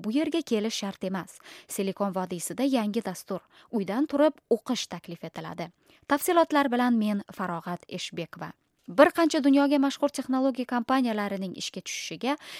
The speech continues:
Silikon vodiysidagi Y Combinator kompaniyasi moddiy hissa qo'shgan. Firmaning o'n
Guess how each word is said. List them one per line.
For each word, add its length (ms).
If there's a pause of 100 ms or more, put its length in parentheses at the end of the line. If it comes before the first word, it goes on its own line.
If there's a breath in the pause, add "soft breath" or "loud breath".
Silikon 540
vodiysidagi 720 (100)
Y 400
Combinator 560
kompaniyasi 760 (260 loud breath)
moddiy 340
hissa 320
qo'shgan. 480 (960 loud breath)
Firmaning 520
o'n 200